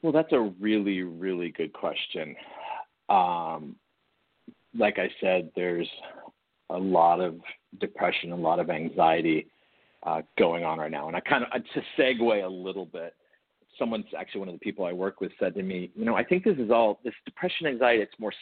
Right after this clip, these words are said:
situational." And I said, "That's a really, that's a really, really good point."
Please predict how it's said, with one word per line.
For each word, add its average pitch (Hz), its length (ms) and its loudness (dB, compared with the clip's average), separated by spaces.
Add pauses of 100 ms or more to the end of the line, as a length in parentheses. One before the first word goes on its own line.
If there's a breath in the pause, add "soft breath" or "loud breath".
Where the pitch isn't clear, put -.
situational." 92 920 -2 (420)
And 143 100 -6
I - 60 -18
said, 165 100 -8
"That's - 160 -6
a 202 140 2 (100)
really, 131 520 6 (320)
that's - 100 -4
a 208 80 8
really, 117 520 4
really 104 300 4
good 92 280 -2
point." 78 440 -6